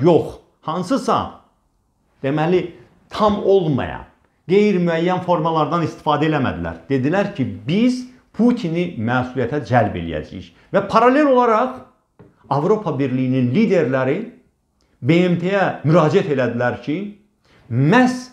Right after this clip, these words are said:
Rusiya rəhbərliyinin Ukrayna ilə savaşda törətdiyi hərbi cinayətləri araşdırıb ona qiymət verməkdən ötürü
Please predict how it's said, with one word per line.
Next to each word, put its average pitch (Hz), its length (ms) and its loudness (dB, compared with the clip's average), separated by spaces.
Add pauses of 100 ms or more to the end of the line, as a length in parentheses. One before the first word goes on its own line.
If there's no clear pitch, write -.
(260)
Rusiya 240 480 0
rəhbərliyinin 160 880 -2
Ukrayna 202 480 -2
ilə 165 160 2
savaşda 170 560 0
törətdiyi 120 540 -2 (500)
hərbi 196 460 2
cinayətləri 151 640 -2 (100)
araşdırıb 185 480 0
ona 165 160 0
qiymət 190 400 0
verməkdən 156 540 -2
ötürü 170 240 -4